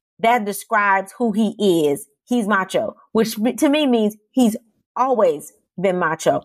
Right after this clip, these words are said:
One thing you cannot do is change a person. You can change somebody's perception.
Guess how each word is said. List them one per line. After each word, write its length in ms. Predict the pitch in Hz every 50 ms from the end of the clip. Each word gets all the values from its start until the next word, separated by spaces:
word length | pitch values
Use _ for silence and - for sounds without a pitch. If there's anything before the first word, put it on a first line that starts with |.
| _ _ _
One 240 | 214 240 285 320 294
thing 220 | - 302 285 277
you 120 | 277 277
cannot 560 | - - 262 190 202 208 214 233 262 - 226 214
do 200 | 269 262 214 160
is 160 | 180 175 -
change 280 | - 220 175 175 175
a 40 | 190
person. 440 | 185 196 165 151 - - - - - - _ _ _
You 240 | 208 214 262 330 359
can 200 | 359 381 302 262
change 320 | 247 - 277 247 226 226 226
somebody's 360 | 269 220 214 190 170 165 -
perception. 880 | _ - 147 - - - - 190 185 - - - 170 - - 202 -